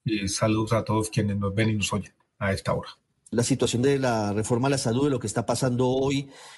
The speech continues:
Speaker 2: con las dificultades que hay para el abastecimiento de los medicamentos que están por fuera del plan básico, que tiene un, un momento sintomático con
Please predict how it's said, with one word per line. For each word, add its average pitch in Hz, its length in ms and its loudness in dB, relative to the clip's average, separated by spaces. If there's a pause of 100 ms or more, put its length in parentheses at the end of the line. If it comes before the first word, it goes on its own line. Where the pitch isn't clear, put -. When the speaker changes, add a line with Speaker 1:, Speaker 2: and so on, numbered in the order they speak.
(160)
Speaker 2:
con 117 580 0
las 120 280 2
dificultades 120 640 0
que 131 140 0
hay 113 160 0
para 123 420 0
el 113 140 0
abastecimiento 110 800 0
de 139 80 2
los 113 160 -2
medicamentos 117 680 -2
que - 80 -2
están 110 260 0
por 127 140 0
fuera 135 280 2
del 120 140 -2
plan 113 240 0
básico, 123 600 0 (520)
que 147 120 2
tiene 180 340 2
un, 208 200 0
un 208 100 0
momento 196 360 0
sintomático 156 680 0
con 110 540 -2